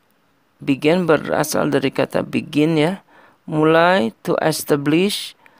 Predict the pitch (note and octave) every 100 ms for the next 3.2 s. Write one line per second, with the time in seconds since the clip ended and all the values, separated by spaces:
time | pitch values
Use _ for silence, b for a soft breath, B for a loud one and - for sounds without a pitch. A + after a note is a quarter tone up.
0 | b b _ - F3 F#3 D#3 C3+ C3 G2+
1 | A#2+ - C3+ - D#3+ F#2+ D#3 - C#3+ C3+
2 | C#3+ F3+ F#3 - - - C#3+ C3+ C#3 C3+
3 | F3 F#3+